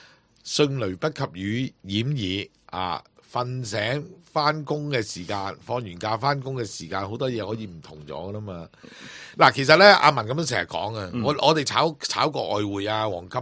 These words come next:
Speaker 1: 嗰啲，我哋都知㗎啦。誒，有好多中國人嘅日-，嘅，嘅節日假期呢，其實就個金市專係愛嚟殺倉或者做轉角嘅。
Speaker 2: 嗯。
Speaker 1: 嚇，咁呢，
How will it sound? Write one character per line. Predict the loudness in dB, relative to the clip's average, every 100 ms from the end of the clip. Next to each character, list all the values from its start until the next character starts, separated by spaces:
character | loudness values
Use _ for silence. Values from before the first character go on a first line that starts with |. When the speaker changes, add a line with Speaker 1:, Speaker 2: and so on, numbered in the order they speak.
| -6
Speaker 1:
嗰 | -6
啲， | -6 -4
我 | -6
哋 | -6
都 | -8
知 | -10 -14
㗎 | -12 -10 -12
啦。 | -14 _ _ -20 _ -4
誒， | -2 0 0
有 | 0 0
好 | 0 -2 -2 2
多 | 4 4
中 | 2 0
國 | -2 -2
人 | -2
嘅 | -4
日-， | -6 -8 _ _ -6
嘅， | -6 -8 _ -6
嘅 | -4
節 | -4 -6 -6
日 |
假 | -4 -4
期 | -4 -10
呢， | -10 -10 -14 _ _ -10
其 | -4 -4
實 | -4
就 | -6
個 | -8 -6 -6
金 | -4
市 | -6 -8 -10 -14 -6
專 | -2 2 2 0 -4
係 |
愛 | -6 -6
嚟 |
殺 | -4 -4 -4
倉 | -8 -8
或 | -6
者 | -6 -8
做 | -10
轉 | -14 -14
角 | -10 -10
嘅。 | -10 -14 -12
Speaker 2:
嗯。 | -8 -8 -8 -12 -2
Speaker 1:
嚇， | -2 -2 _ _
咁 | -4
呢， | -4 -6